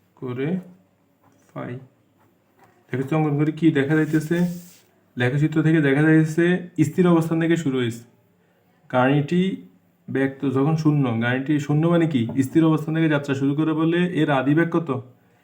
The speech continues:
স্থির অবস্থান থেকে যাত্রা শুরু করে বলে এর আদি বেগ কত? শূন্য। তাই লেখচিত্র মানে মূল বিন্দু ও থেকে শুরু হয়েছে। মূল বিন্দু কি? ও থেকে শুরু হয়েছে। শুরু হওয়ার পরে দেখা যাইতে কি? লেখচিত্রে সময় শূন্য, বেগও শূন্য।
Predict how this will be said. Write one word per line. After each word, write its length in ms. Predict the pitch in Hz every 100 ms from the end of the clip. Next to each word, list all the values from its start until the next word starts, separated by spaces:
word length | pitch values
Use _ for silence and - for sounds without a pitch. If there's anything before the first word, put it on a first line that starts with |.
| _ -
স্থির 300 | 127 - 160
অবস্থান 360 | 156 147 156 156
থেকে 220 | 156 156
যাত্রা 300 | 131 123 135
শুরু 220 | 131 135
করে 200 | 139 147
বলে 220 | 147 147 151
এর 120 | 147
আদি 200 | 135 123
বেগ 140 | 139 147
কত? 140 | 143
শূন্য। 360 | 120 - 165 147 135 143 _ _ _ _ _ _
তাই 120 | 135 131
লেখচিত্র 520 | 123 156 151 151 165 170 170 175 - - _ _ _ _ _ _ - - -
মানে 160 | 127 131
মূল 200 | 156 165
বিন্দু 220 | 147 123 127
ও 80 | 139
থেকে 220 | 139 151
শুরু 200 | 160 135 123
হয়েছে। 280 | 117 113 - _ 143
মূল 120 | 143
বিন্দু 180 | 151 160
কি? 120 | 160
ও 120 | 127 135
থেকে 280 | 139 147 190 214 - - _
শুরু 240 | - 143
হয়েছে। 220 | 147 117 120
শুরু 220 | 113 143
হওয়ার 200 | 139 147
পরে 160 | 147 165
দেখা 180 | 135 139
যাইতে 220 | 156 151
কি? 60 | 156
লেখচিত্রে 640 | 123 123 135 151 147 160 170 - - _ _ _ - _
সময় 320 | - 135 147
শূন্য, 560 | 151 151 147 151 151 147 -
বেগও 320 | 123 120 127
শূন্য। 240 | 123 120